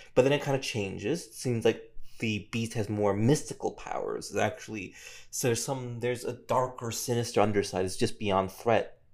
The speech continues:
Maybe it's based around the premise of this world. And we actually co-, see confront this beast, and this beast is not a,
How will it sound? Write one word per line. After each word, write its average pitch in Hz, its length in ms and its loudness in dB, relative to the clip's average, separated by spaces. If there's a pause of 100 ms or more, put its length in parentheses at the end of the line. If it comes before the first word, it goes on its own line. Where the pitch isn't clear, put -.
(200)
Maybe 101 220 0
it's 95 140 -2
based - 420 -4
around 95 180 -6
the 101 80 -6
premise 101 340 -6
of 110 100 -6
this - 180 -10
world. 294 360 -6 (2000)
And 135 280 6
we 135 100 10
actually 135 300 8
co-, - 120 -4 (120)
see - 220 2
confront 226 500 0
this 120 160 0
beast, 104 380 -8
and 131 140 2
this 127 140 0
beast 135 320 -2
is 117 140 -2
not 117 180 4
a, 113 60 4